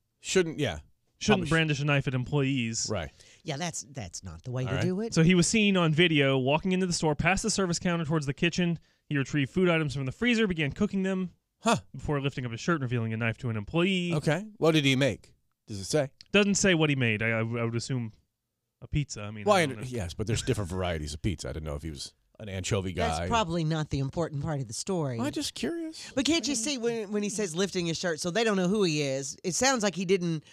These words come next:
Speaker 3: show the knife to the employees until they started giving him a hard time, and then he's just like, uh, "Hey," and they're like, "Ah!"
Speaker 1: Exactly. Right,
Speaker 3: You know.
Speaker 1: exactly.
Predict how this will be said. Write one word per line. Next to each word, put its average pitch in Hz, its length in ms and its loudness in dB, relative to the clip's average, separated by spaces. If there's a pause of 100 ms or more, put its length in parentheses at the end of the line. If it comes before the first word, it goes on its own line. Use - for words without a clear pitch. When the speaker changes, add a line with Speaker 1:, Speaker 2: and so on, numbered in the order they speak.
(160)
Speaker 3:
show 220 300 2
the 175 100 0
knife 175 300 2
to 185 120 -2
the 160 100 0
employees 160 440 0
until 208 380 4
they 165 140 8
started 156 320 0
giving 156 200 2
him 143 120 0
a 143 80 0
hard 160 180 0
time, 175 240 2
and 165 80 2
then 165 80 0
he's 170 160 0
just 170 180 -2
like, 160 360 -2
uh, 139 400 -4
"Hey," 180 300 0
and 131 100 -8
they're 147 60 -2
like, 165 120 -2
"Ah!" 277 40 6
Speaker 1:
Exactly. 359 280 6 (140)
Right, 123 280 0
Speaker 3:
You - 40 -6
know. 110 60 -6
Speaker 1:
exactly. 104 340 -2